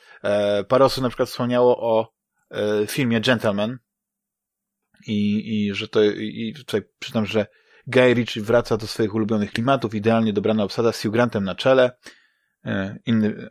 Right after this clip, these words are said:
e, użytkownik, komentator pisze: „E, dlatego wybrałem film Guy Ritchiego, bo to pierwsze skojarzenie, film trafiający w sto procent w mój gust, zabawny Colin Farrell, Hugh Grant,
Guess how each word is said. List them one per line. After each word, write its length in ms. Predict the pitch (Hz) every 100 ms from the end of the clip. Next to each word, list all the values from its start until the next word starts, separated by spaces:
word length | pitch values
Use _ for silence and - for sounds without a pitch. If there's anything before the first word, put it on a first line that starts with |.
| -
e, 280 | 101 95 95 101
użytkownik, 680 | 107 101 117 104 98 _ _ _ _ _ _ -
komentator 580 | 113 107 101 110 101 -
pisze: 300 | 110 107 87 _ _ _ _ _ _ _ _ _ _ _ -
„E, 340 | 104 107 98 101
dlatego 380 | 110 117 139
wybrałem 300 | 127 127 127
film 300 | 117 135 120 120
Guy 160 | 120 110
Ritchiego, 280 | 104 139
bo 100 | 123
to 120 | 113 113
pierwsze 280 | 135 123
skojarzenie, 480 | 117 - 104 131 127
film 360 | - 135 127 -
trafiający 380 | - 123 113 110
w 40 |
sto 120 | -
procent 240 | - 123 113
w 40 |
mój 120 | 107
gust, 200 | 101 143
zabawny 340 | 120 117 123 113
Colin 200 | 113 104
Farrell, 280 | - 143 117
Hugh 140 | 117
Grant, 320 | 113 127 120